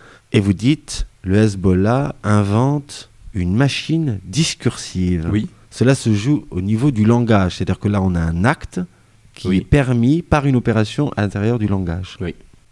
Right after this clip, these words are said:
Speaker 2: Ben oui, euh, c'est-à-dire, on s'imagine, bon, que les gens qui se font exploser, qui, euh,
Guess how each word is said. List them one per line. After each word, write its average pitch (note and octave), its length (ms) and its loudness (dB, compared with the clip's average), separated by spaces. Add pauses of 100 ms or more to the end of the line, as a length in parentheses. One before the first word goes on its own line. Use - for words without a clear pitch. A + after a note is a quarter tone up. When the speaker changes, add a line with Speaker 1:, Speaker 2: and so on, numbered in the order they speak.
(540)
Speaker 2:
Ben C3 100 4
oui, F#3 400 0
euh, G#2+ 440 4
c'est-à-dire, A#2+ 480 0
on F#2 240 -2
s'imagine, G2 580 -4
bon, G2+ 240 -4
que G#2 140 -8
les D#2+ 160 -6
gens G2 240 -8
qui - 160 -16
se - 100 -18
font F#2+ 100 -10
exploser, F#2+ 760 -8
qui, E2+ 420 -8
euh, E2 320 -6